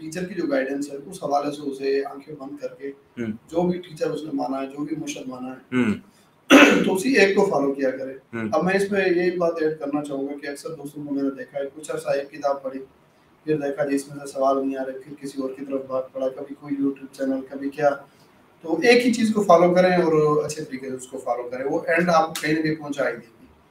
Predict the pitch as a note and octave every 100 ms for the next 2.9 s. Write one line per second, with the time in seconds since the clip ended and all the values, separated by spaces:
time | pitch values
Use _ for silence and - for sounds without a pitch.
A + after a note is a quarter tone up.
0 | _ G#2+ F#2+ - - C3+ C3 C3+ D3 D#3
1 | D#3 D3+ D3+ D3 D3 D3 D3 D3 C#3+ C#3
2 | C3+ C3 C#3 D3+ D3 C3+ C3 -